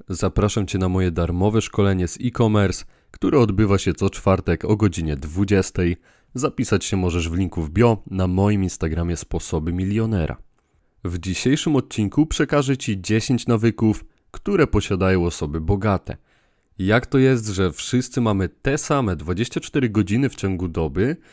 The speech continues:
ale tylko część z nas je wykorzystuje odpowiednio?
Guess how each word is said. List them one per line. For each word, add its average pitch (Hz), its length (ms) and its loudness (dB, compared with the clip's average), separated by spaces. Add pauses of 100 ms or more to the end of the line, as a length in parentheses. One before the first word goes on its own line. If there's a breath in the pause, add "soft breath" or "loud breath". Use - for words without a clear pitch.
(240 soft breath)
ale 156 240 2
tylko 156 440 -2
część 139 400 0
z 113 60 -8
nas 117 300 0
je 110 160 0
wykorzystuje 98 760 -2
odpowiednio? 92 800 -2